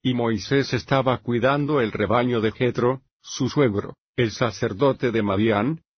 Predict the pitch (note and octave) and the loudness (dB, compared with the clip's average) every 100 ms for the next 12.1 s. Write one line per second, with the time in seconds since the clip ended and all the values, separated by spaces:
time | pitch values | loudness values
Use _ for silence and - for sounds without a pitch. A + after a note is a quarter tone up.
0 | - B2 A2+ G#2 C3 E3+ D#3 B2+ A#2+ D#3 | -2 0 2 2 2 2 0 0 2 2
1 | C#3+ G#2+ F#2+ G2 C3+ D3+ D#3 C#3 G#2 - | 2 2 2 2 2 2 -2 0 -2 0
2 | B2+ E3 D3 A#2 B2+ A#2 G#2 D3 B2 G#2+ | 0 2 0 0 0 0 0 2 2 2
3 | G2 - _ _ - B2 A#2 G#2 A#2 G#2 | -4 -10 _ _ -2 0 2 2 4 4
4 | G2+ G2+ A2 E2+ _ - A#2+ A2 A#2+ A#2+ | 4 2 2 -2 _ -4 -2 2 0 0
5 | A2+ G2+ G2+ A2 A2 G2 - - _ _ | 0 0 0 0 0 -2 -8 -16 _ _
6 | _ - G#2 A#2 G#2+ A2+ A#2 - B2 A2 | _ -4 2 4 4 4 2 0 0 2
7 | B2+ C3 B2+ A#2 G#2 E3 F3+ E3 C#3+ B2 | 2 0 0 0 2 0 0 2 2 0
8 | - D#3+ - C#3+ C3 C3 B2+ B2+ A#2+ A2+ | -2 -2 0 2 2 2 2 4 4 2
9 | A#2+ B2 C3 B2+ A#2 - C3+ A#2+ A2+ A#2 | 2 4 2 2 0 4 4 4 2 2
10 | G#2 G#2 G2 G#2+ G#2+ F#2 G2 A2 A2 C3+ | 0 2 2 4 4 2 2 2 4 2
11 | D3 E3+ D#3+ C3 A2+ - C3+ G#2 D#2 - | 2 0 2 2 0 0 0 0 -4 -8
12 | - | -14